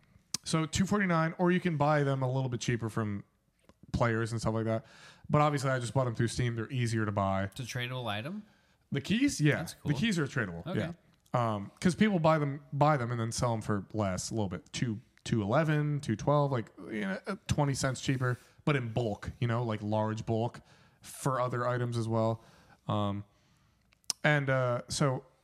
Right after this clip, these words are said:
Speaker 1: for years, I mean, I just bought, I got cases for free 'cause you do get cases for free drops from games and stuff.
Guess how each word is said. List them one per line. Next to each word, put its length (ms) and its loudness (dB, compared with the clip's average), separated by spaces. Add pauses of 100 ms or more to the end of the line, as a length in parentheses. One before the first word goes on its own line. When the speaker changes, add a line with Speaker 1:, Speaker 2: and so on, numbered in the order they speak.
(1040)
Speaker 1:
for 160 2
years, 480 0
I 40 -2
mean, 160 0
I 60 2
just 220 -2
bought, 260 2 (180)
I 120 4
got 200 2
cases 360 0
for 120 -6
free 240 2
'cause 200 2
you 80 4
do 180 2
get 180 0
cases 300 -2
for 140 -2
free 200 0
drops 380 2
from 220 -4
games 340 0
and 100 -4
stuff. 360 0